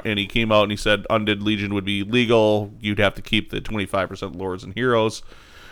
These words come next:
uh, restrictions though. And I'm like, "Okay." So I started working with my Khemri, and then it worked out to I have to paint up, like, a pile more skeletons or zombies or something. I'm like, "Uh, no, that's not worth it."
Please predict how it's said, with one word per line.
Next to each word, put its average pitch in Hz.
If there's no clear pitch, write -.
uh, 104
restrictions 107
though. 104
And -
I'm 135
like, 143
"Okay." 131
So 127
I -
started 120
working 120
with -
my 104
Khemri, 120
and 113
then 123
it 117
worked 117
out 113
to 113
I 110
have 113
to -
paint 113
up, 101
like, 98
a 95
pile 110
more 101
skeletons 104
or 95
zombies 101
or 95
something. 101
I'm 98
like, 101
"Uh, 107
no, 95
that's 120
not 110
worth 95
it." 98